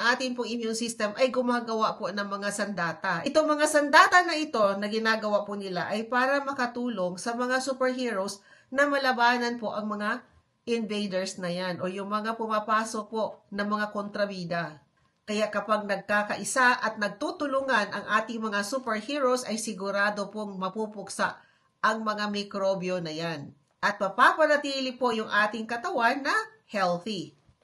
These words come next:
So ano namang nangyayari pag tayo po ay may autoimmune disease? Aba, kung meron po tayong sakit na ito,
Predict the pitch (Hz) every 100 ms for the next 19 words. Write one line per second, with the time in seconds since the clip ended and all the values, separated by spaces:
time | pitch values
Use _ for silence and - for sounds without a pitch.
0 | _ - - 330 466 466 392 339 294 269
1 | 247 240 233 208 208 240 262 277 285 285
2 | 285 269 269 269 - 254 262 262 247 240
3 | 247 226 220 220 220 220 - - 185 175
4 | 165 160 - 180 175 185 190 214 226 233
5 | 226 233 240 240 233 240 240 285 220